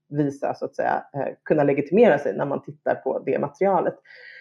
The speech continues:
Det många experter pekar på är att det finns en stor svårighet med att genomföra det här. Man har försökt genomföra, eh, den typen av lagstiftning både i Storbritannien och, och Australien, men inte riktigt lyckats, utan behövt,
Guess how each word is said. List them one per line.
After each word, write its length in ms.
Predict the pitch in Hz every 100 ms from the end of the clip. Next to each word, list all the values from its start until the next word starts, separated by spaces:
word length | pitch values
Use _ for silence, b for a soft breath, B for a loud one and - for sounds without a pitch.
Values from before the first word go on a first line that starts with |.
| B B -
Det 80 | 180
många 240 | 175 170
experter 420 | 160 - 156 - 160
pekar 380 | 180 160 151
på 260 | 170 165 151
är 280 | 127 131 131
att 340 | - - - -
det 100 | 143
finns 280 | - 139
en 80 | 127
stor 240 | - 135 139
svårighet 800 | - 165 156 131 147 156 - 139
med 80 |
att 120 | 131 -
genomföra 460 | 139 127 127 127
det 60 | 123
här. 280 | - - -
Man 140 | 135
har 80 | 143
försökt 440 | 147 - 156 156
genomföra, 560 | 147 135 135 139 131 123 - B B B _ _ -
eh, 340 | 147 131 - 143
den 240 | 120 131
typen 220 | 139 131 135
av 100 | 143
lagstiftning 840 | 165 151 - 170 165 - 156 151
både 280 | 151 139 135
i 60 |
Storbritannien 920 | 131 - 160 147 143 151 147 147 147 147
och, 200 | 143 - -
och 200 | 123 139
Australien, 760 | 135 - 151 143 139 139 139
men 160 | 156 151
inte 240 | 147 139
riktigt 300 | 143 147 -
lyckats, 480 | 156 151 - 139 -
utan 260 | 143 - 139
behövt, 340 | 147 131 -